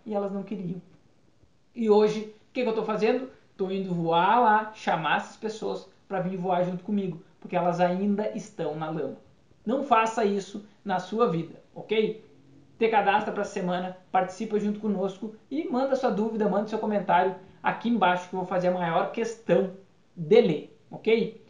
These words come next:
Se essa live fez sentido pra você, se esse tema chamou sua atenção, eu peço que você clique no link da bio aqui do Instagram, me segue lá, ou se você tá me vendo pelo Facebook, pelo YouTube, você vai fazer o seguinte, você aqui embaixo no Facebook vai clicar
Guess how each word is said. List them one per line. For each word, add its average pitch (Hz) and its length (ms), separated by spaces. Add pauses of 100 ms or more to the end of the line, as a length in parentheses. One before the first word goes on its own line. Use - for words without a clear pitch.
(100)
Se - 140
essa 269 180
live 240 340
fez 247 220
sentido 226 360
pra 240 120
você, 208 280
se 226 100
esse 220 180
tema 226 380
chamou 202 340
sua 240 140
atenção, 208 460 (260)
eu 233 160
peço 208 380
que 220 80
você 214 520 (240)
clique 262 280
no 247 120
link 247 320
da 220 160
bio 208 320
aqui 208 140
do 196 80
Instagram, 196 460 (220)
me 214 160
segue 208 380
lá, 185 400
ou 233 120
se 254 100
você 226 180
tá 220 100
me 214 120
vendo 208 240
pelo 208 180
Facebook, 208 720
pelo 214 240
YouTube, 220 640 (280)
você 208 280
vai 214 160
fazer 214 240
o 220 40
seguinte, 214 400
você 165 280
aqui - 160
embaixo 247 360
no 233 100
Facebook 214 500
vai 196 180
clicar - 720